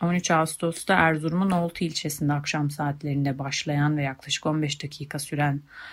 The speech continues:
dolu ve sağanak günlük yaşamı olumsuz etkiledi. Yağış nedeniyle Oltu Erzurum karayolu bir süreliğine ulaşıma kapandı. Yine Ordu'nun Fatsa ilçesinde sağanak nedeniyle,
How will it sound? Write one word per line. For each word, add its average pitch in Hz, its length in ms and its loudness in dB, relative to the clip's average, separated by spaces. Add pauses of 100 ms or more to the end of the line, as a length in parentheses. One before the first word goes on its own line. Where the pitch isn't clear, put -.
(440)
dolu 165 260 4
ve 156 120 2
sağanak 156 520 2
günlük 147 280 -2
yaşamı 139 380 -2
olumsuz 151 460 -2
etkiledi. 139 560 -6
Yağış 156 380 2
nedeniyle 135 420 -2
Oltu 156 440 0
Erzurum 139 460 2
karayolu 147 500 0
bir 160 140 0
süreliğine 139 500 -4
ulaşıma 147 440 0
kapandı. 143 640 2 (1120)
Yine 170 200 6
Ordu'nun 165 380 4
Fatsa 160 400 2
ilçesinde 147 520 0
sağanak 147 500 2
nedeniyle, 139 680 -2